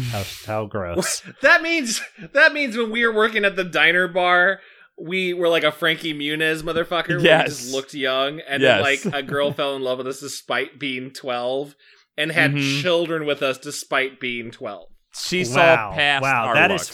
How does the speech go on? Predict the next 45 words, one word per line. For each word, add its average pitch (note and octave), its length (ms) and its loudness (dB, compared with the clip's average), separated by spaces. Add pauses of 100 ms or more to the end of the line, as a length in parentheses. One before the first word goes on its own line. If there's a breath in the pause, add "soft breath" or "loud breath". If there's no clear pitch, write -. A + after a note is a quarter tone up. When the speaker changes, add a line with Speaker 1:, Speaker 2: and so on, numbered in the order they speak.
Speaker 1:
fucking B2 540 -4
disgusting. G#2+ 960 -2 (480)
And A2+ 520 2 (320)
I A2+ 100 -4
need B2 200 -4
to A#2 60 -6
hear G#2+ 400 -6
other G2+ 420 -8 (180)
endings F#2 440 -10
to F2+ 120 -12
this. E2 300 -14
Will G#2+ 100 -8
you G#2+ 80 -10
guys A2+ 240 -8
look A2+ 140 -10
it G2 60 -12
up G2 160 -10
and F#2+ 100 -12
read F#2+ 160 -8
'em? G2+ 240 -10
That's C3 200 -8
usually D#3 240 0
how A#2 120 0
this G2+ 180 -8
works. F2+ 260 -10
I - 80 -6
usually A2 280 -4
don't F2+ 160 -8
read E2+ 160 -12
the F#2 140 -6
Speaker 2:
I'm F3+ 80 -2
pulling C#4 180 2
up B3+ 60 0
the A3 80 0
Speaker 1:
other F#3+ 60 0
Speaker 2:
wiki G3+ 200 0
because, F3+ 320 0
like, E3 260 2
the D3+ 120 -2
cover A3+ 340 2
set, F#3 420 2
the D#3 100 -4
cover, G3 420 2
Don't E3 360 -2
Feed D3 500 -2